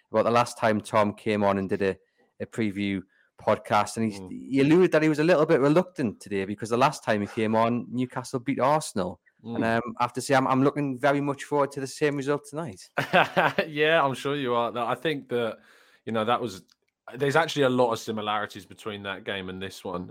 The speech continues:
Speaker 2: um, because I do think that Newcastle come to the Emirates with an element of nothing to lose, in a sense,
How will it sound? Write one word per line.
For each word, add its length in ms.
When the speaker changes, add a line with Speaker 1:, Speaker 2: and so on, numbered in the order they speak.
Speaker 2:
um, 440
because 520
I 120
do 260
think 180
that 100
Newcastle 520
come 180
to 100
the 100
Emirates 380
with 180
an 140
element 340
of 160
nothing 360
to 120
lose, 420
in 140
a 40
sense, 480